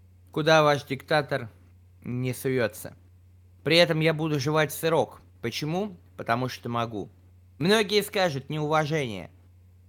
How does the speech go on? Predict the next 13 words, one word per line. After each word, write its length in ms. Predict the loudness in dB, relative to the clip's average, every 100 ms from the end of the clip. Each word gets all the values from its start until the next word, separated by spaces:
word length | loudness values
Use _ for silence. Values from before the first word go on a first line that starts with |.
| -8
Но 520 | 0 4 4 4 -2 -4
при 140 | -2
этом 240 | -2 -4
я 360 | -4 -2 -2 -4 -10 -20 -18
смотрю 380 | -8 -6 -4 -4
сейчас 360 | -4 -4 -6 -6
на 100 | -6
ваши 240 | -4 -6
комментарии. 640 | -10 -10 -8 -8 -6 -8 -10 -18 -20 -20 -20 -20 -20 -20 _ _ -20 -20 -20 -20 -20 -20 -20 -20 -20 -20 -20 -12
М. 560 | -6 -2 -2 -2 -4 -8 -12 -20 -20 -20 -20 _ -20 -20 -20 _ -20 -20 -20 -20 -20 -20 -20 -20 -20 -20 -20 -20 -20 -20 -20 -20 -14
Какой 420 | -10 -10 -6 -6
вкусный 460 | -6 -10 -10 -10 -12
сырок. 460 | -10 -6 -6 -8